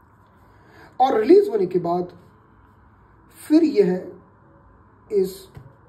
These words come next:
motor end plate से connect हो रहा है, bind हो रहा है, यानी acetylcholine bind हो रहा है। तो जब acetylcholine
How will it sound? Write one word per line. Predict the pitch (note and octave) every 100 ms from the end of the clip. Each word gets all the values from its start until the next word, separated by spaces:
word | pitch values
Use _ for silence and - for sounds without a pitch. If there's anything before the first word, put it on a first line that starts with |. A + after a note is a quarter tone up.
| -
motor | G3+ A#3 C4 D#4
end | G3 F3+ F3
plate | F#3 E3
से | - D4+
connect | E4+ F#4+ D#4+ F#3+
हो |
रहा | F3+ -
है, | - - _ _ - F3
bind | E3+ C#4+ D4+
हो | F#3
रहा | -
है, | - G3+
यानी | A#3+
acetylcholine | A3 G3+ C4 D4+ F4 - G#3+ F3 F3 - - - - - - A3+
bind | F3 E3+ G#3 B3
हो | -
रहा | -
है। | - - _ _ _ _ - _ _ _ _ _ _ - _ - - - - _ - - - - -
तो | F4
जब | - D#4 G4+ A4+ -
acetylcholine | - A3+ G3 C4 F4+ - G3 F3+ G3